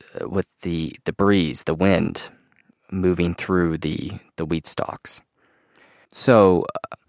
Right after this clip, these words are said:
there's something I wanted to read in connection with this, but to start out, it is, it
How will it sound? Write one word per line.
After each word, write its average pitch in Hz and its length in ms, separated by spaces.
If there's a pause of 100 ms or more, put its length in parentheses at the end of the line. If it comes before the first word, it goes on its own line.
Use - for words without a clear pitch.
(260)
there's 104 140
something 113 320
I 98 60
wanted 98 320
to 87 100
read 95 300
in 87 140
connection 90 480
with 78 140
this, - 220
but - 300
to 98 100
start 101 360
out, 101 340 (680)
it - 100
is, 98 400
it - 260